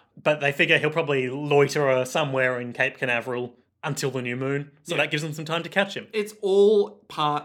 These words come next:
Speaker 2: of a great based plan.
Speaker 1: Little do they realise, even now he's facing his greatest obstacle, a red velvet no entry rope, as the queue to the visitor centre, uh, requires them to manage, uh,
Speaker 2: The
Speaker 1: visitor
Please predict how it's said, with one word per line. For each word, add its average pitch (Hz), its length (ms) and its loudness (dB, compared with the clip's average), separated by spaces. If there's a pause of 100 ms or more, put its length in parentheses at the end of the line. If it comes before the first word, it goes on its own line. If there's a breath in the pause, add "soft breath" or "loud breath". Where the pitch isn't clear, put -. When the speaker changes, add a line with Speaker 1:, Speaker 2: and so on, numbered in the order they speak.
Speaker 2:
of 120 140 -6
a 117 40 -6
great 143 520 -6
based 110 340 -8
plan. - 380 -18 (160 loud breath)
Speaker 1:
Little 277 240 2
do 233 60 0
they 180 160 6
realise, 160 440 0
even 214 400 4
now 180 400 6
he's 143 160 -6
facing 151 400 -2
his 147 200 -4
greatest 160 540 -2
obstacle, 135 680 -8 (200)
a 160 140 2
red 165 340 2
velvet 156 540 0
no 156 320 4
entry 156 540 -2
rope, 123 460 -4 (200 loud breath)
as 151 160 4
the 170 100 -2
queue 202 300 2
to 180 60 2
the 156 100 2
visitor 151 380 0
centre, 127 520 -4 (280 loud breath)
uh, 123 260 2
requires 151 600 4
them 139 160 -2
to 135 120 -4
manage, 147 760 -4 (220 loud breath)
uh, 117 360 0 (420 loud breath)
Speaker 2:
The 131 160 -8
Speaker 1:
visitor 196 440 6